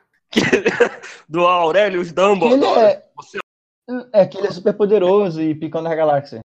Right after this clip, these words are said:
Speaker 1: Ah, mas desde o primeiro filme ele já era, né? Ele tinha
Speaker 2: Não, super poderoso? Não, ele não, não tinha feito nada nos primeiros filmes.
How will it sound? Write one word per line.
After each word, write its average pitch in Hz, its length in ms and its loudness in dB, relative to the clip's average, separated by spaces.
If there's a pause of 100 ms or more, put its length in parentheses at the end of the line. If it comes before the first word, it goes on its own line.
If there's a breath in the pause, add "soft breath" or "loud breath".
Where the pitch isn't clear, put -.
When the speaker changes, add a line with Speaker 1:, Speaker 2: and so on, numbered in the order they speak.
(760)
Speaker 1:
Ah, 466 140 2
mas 180 160 0
desde 202 220 -4
o - 40 -8
primeiro 269 380 0
filme 233 280 0
ele 233 160 2
já 277 240 0
era, 240 280 0
né? 160 340 -4
Ele 143 220 -4
tinha 175 680 2
Speaker 2:
Não, 143 100 -2
super 139 260 -2
poderoso? 151 520 4
Não, 180 320 2
ele 147 120 2
não, 175 140 0
não 165 280 -2
tinha 175 140 0
feito 185 200 -2
nada 196 200 0
nos 160 120 -2
primeiros 139 260 -4
filmes. 139 180 -2